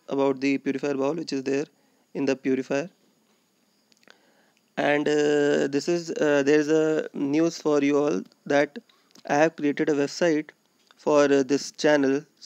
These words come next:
where I will be uploading all my slides. So if you want, you can visit my website, which is M U exams dot com. So the link for the website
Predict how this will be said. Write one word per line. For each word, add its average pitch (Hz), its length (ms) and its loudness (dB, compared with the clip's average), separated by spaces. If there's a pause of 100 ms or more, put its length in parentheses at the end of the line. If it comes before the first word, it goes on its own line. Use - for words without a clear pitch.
(160)
where 143 300 2
I 147 140 2
will 151 80 0
be 160 60 2
uploading 147 500 0
all 151 160 0
my 156 160 -2
slides. 147 540 -2 (360)
So - 140 -6
if 151 180 0
you 143 180 0
want, 160 400 -2
you - 100 -10
can 147 220 -2
visit 147 280 -4
my 156 120 -2
website, 147 440 -2
which 139 160 -6
is 160 220 -4 (420)
M 143 160 0
U 175 160 2
exams 151 720 -2 (100)
dot 143 240 -2
com. 139 300 -8 (680)
So 151 520 -2
the 139 140 -2
link 160 300 0
for 156 140 2
the 151 120 0
website 151 560 0